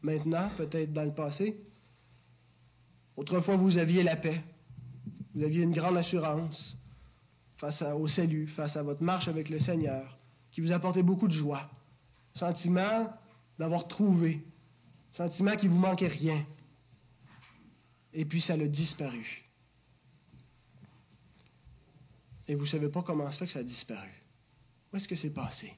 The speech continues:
Qu'est-ce qui est arrivé ? Vous avez l'impression que Dieu ne vous sourit plus. C'est pénible.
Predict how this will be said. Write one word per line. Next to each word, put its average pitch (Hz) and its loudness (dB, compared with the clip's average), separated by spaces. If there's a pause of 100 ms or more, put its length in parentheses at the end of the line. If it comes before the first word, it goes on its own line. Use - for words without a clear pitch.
(380)
Qu'est-ce - -6
qui 180 -2
est 156 -2
arrivé ? 123 -8 (1000)
Vous 127 -8
avez 160 0
l'impression 180 2
que 214 2
Dieu 175 2
ne 185 4
vous 151 2
sourit 175 0
plus. 135 -12 (2250)
C'est 156 -4
pénible. 151 0